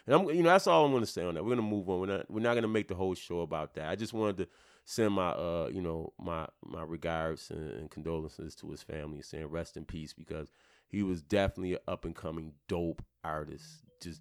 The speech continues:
dope music. And with that being said, you know, we're, we're just gonna move on. Um, on to other things. Um,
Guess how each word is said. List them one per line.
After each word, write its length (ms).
dope 260
music. 480
And 120
with 120
that 220
being 240
said, 420
you 100
know, 80
we're, 200
we're 100
just 140
gonna 140
move 320
on. 160
Um, 200
on 220
to 140
other 200
things. 520
Um, 280